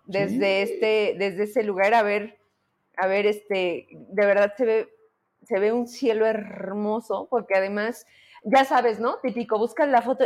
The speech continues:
Speaker 1: ¡ah, me estorba la antena! ¡Ay, el carro! No, en ese punto nada se atraviesa, todo está limpio, y dices,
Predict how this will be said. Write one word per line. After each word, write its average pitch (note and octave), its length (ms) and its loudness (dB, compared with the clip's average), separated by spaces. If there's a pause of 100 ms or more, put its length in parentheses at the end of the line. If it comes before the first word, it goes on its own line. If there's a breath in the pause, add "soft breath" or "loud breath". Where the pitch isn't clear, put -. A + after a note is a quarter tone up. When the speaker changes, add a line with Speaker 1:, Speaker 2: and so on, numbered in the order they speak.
Speaker 1:
¡ah, - 380 4
me C#4+ 80 2
estorba D#4 380 4
la C4+ 80 4
antena! C#4+ 680 2
¡Ay, D#4+ 180 4
el C#4+ 120 2
carro! D#4 320 4
No, G#3+ 320 0 (380 loud breath)
en A3+ 200 4
ese C#4 260 4
punto A#3+ 460 0
nada G#3 380 0
se G#3 140 -6
atraviesa, E3+ 840 0 (140)
todo A#3 280 4
está G#3+ 360 -2
limpio, F3+ 760 -6 (960)
y A3+ 100 -2
dices, G#3 640 -6